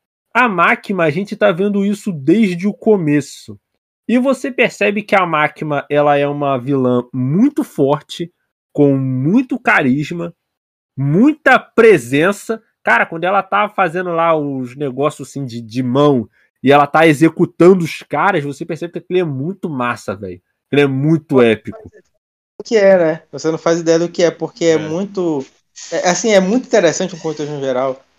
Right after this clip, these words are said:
Speaker 2: porque ela vai e leva o tiro. Ela vai, pá, e leva o tiro, aí, pô, morreu, né? É isso.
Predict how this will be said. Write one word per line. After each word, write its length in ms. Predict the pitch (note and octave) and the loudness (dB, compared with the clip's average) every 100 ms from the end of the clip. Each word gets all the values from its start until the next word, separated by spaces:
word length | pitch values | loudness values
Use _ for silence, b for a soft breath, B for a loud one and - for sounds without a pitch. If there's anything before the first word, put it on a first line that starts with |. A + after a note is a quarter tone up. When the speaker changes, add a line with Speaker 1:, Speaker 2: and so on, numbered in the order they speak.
| _ | _
Speaker 2:
porque 180 | - - | -8 0
ela 220 | E3 D#3+ | 2 4
vai 180 | D3+ F3+ | 4 4
e 40 | |
leva 200 | F3+ F3+ | 4 2
o 40 | F#3+ | 0
tiro. 480 | - F3 C3+ A2+ - _ _ _ | -2 0 0 -2 -8 _ _ _
Ela 200 | C3 C3 | -8 -4
vai, 300 | C3+ C#3 D3+ | 0 0 2
pá, 300 | D#3 C3+ B2+ | 2 2 2
e 40 | |
leva 220 | C3+ C#3 D3 | -2 -4 -6
o 20 | |
tiro, 220 | - D3+ D3+ - _ _ _ | -8 -4 -4 -8 _ _ _
aí, 640 | - C3+ E3 F3+ G3 F#3+ F#3+ | -2 2 4 4 4 2 0
pô, 140 | A3 G3+ | 0 4
morreu, 400 | B3 D4 G#3+ F3+ | 4 6 6 4
né? 220 | D#3 - | 0 -2
É 200 | F#3+ A4 | -2 0
isso. 300 | F#4+ - C#3+ | 0 -4 -14